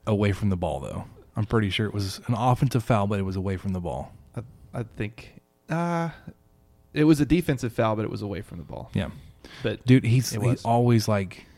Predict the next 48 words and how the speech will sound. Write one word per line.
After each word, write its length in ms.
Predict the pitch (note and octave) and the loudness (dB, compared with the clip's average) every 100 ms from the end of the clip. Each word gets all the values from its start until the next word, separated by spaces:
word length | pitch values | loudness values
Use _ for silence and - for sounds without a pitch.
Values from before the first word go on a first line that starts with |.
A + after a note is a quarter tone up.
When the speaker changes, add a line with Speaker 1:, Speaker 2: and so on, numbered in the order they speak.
| - | -20
Speaker 1:
he 160 | - G#2+ | -4 2
has 140 | A2 - | 2 2
to 60 | |
foul 400 | - - G#2+ G#2 | -2 0 2 2
once 180 | G2 G2+ | 2 2
Speaker 2:
He 40 | |
has 80 | D3+ | 2
Speaker 1:
to 40 | - | 2
Speaker 2:
to 40 | B2 | 4
Speaker 1:
get 60 | |
Speaker 2:
muscle 240 | B2+ G2+ B2 | 6 6 2
Speaker 1:
in-, 40 | |
Speaker 2:
somebody 440 | - A#2 G#2+ G#2+ | 2 0 0 4
Speaker 1:
to 80 | G#2+ | 4
get 60 | G#2 | 4
Speaker 2:
just 120 | A#2 | 2
to 40 | A2 | 4
Speaker 1:
into, 120 | A2 | 2
Speaker 2:
get 60 | |
Speaker 1:
like, 160 | G#2 F#2+ | 2 0
Speaker 2:
going. 160 | F#2 F2+ | -2 -8
Speaker 1:
yeah. 220 | G2+ E2 - - - | -8 -8 -12 -18 -4
Speaker 2:
Now 180 | C3+ B2+ | 2 4
he's 160 | B2 A2+ | 4 0
ready. 300 | G2 F2 - - - - | -4 -6 -10 -20 -4 6
Speaker 1:
Or, 160 | B2 - | 6 6
or 100 | A#2 | 2
maybe 240 | A#2+ B2 A2 | 4 6 4
he's 220 | A2 G#2+ | 2 2
the 100 | G#2 | 2
enforcer 500 | F#2 - G2 G2 B2 | 2 -2 -2 0 2
and, 80 | A2 | 4
like, 300 | G2 G2 A2 | 2 0 0
"No, 140 | G#2 | -2
th-, 220 | E2 A2+ | -2 -6
this 160 | A#2 B2 | -4 -2
is 100 | A2+ | 0
how 120 | A#2 | -2
this 140 | G2+ - | -2 -2
game's 240 | G2 F#2+ | -2 -2
Speaker 2:
This 120 | F2 | 0
Speaker 1:
gonna 20 | |
Speaker 2:
is 20 | A#2+ | 0
how 140 | E2+ | 0
Speaker 1:
go." 60 | E2 | -2
Speaker 2:
it's 80 | |
gonna 180 | G2+ F#2+ | -6 -8
be. 260 | F#2 E2 | -8 -8